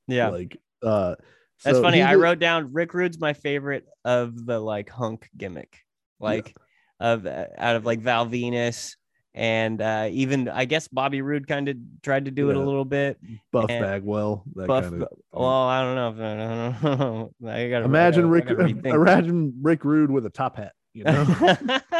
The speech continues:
Speaker 1: And doing that fucking pointing thing with his
Speaker 2: Yeah.
Speaker 1: pyro.
Speaker 2: <laughs>
Speaker 1: Uh, and what was the other one? It was, oh, and fucking Big Papa Pump. I'm, I'm counting
Speaker 2: Yeah.
Speaker 1: him as a hunk gimmick 'cause he's kind of a hunk gimmick, but, um,
Speaker 2: Yeah.
Speaker 1: anyway.
Speaker 2: But, uh,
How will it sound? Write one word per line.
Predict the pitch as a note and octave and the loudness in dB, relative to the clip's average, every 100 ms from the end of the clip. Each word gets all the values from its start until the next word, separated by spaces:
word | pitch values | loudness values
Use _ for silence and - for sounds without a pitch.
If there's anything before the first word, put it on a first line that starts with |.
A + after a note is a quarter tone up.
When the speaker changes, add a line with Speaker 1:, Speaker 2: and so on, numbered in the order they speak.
| F#4 F#4 E4 E4 - - C4+ A#3+ D3 | -4 -6 -8 -6 -8 -4 -4 -4 -4
Speaker 1:
And | D3 | 2
doing | D3+ D3 | 4 4
that | C#3+ B2 - | 4 2 0
fucking | C#3 C#3 A#2+ | -2 -2 -4
pointing | - D3 C#3+ C#3+ B2+ | -6 -4 -2 -2 -4
thing | A#2+ B2+ A#2 | -4 -4 -2
with | A#2+ A#2+ | -2 0
his | F3 | 2
Speaker 2:
Yeah. | D#3 | 4
Speaker 1:
pyro. | C3+ C3 A#2+ A2+ - | 4 4 4 2 0
Speaker 2:
<laughs> | A3 - C3+ - | -4 -4 -18 -6
Speaker 1:
Uh, | A#2 A#2 A2+ - | 0 2 2 0
and | A#2+ A#2+ A#2+ G#2+ | -2 -2 -2 -6
what | F2+ D#3 | -4 -4
was | G3 | -2
the | D#3+ | -2
other | B2+ A#2+ | -2 -4
one? | G2 F#2 | -10 -12
It | |
was, | A2 A2 _ _ _ _ _ C3+ | -14 -16 _ _ _ _ _ 2
oh, | C3+ | 4
and | B2 A2 | 4 0
fucking | B2 A2+ G#2+ | -4 -6 -4
Big | A2 G#2 | -6 -6
Papa | A2 A2 | -8 -8
Pump. | - F#2+ - | -10 -12 -6
I'm, | B2 A#2+ - | -4 -4 0
I'm | C3+ | -2
counting | C3 D3+ C3+ | 0 0 0
Speaker 2:
Yeah. | C3+ | 0
Speaker 1:
him | B2+ | 0
as | A2+ | -2
a | |
hunk | C3 A#2 - | -4 -6 -8
gimmick | A2 G#2+ E2+ - | -8 -6 -8 -10
'cause | - A2+ | -8 -6
he's | A2+ | -6
kind | G#2 A#2 F#2+ | -6 -6 -6
of | |
a | F2+ | -8
hunk | A#2 - _ | -10 -12 _
gimmick, | C#2+ C2+ - _ | -16 -14 -16 _
but, | C#2 - _ _ D2+ | -14 -14 _ _ -18
um, | D#2 A#2 C3 C#3 - | -14 -12 -14 -20 -20
Speaker 2:
Yeah. | E2+ | -20
Speaker 1:
anyway. | C#2 C2+ B2+ _ _ _ _ | -20 -20 -20 _ _ _ _
Speaker 2:
But, | C#3+ C#3 C3+ B2+ - | -10 -4 -2 -2 -4
uh, | D3 C3+ A#2+ G#2 F#2+ | -2 0 0 -4 -10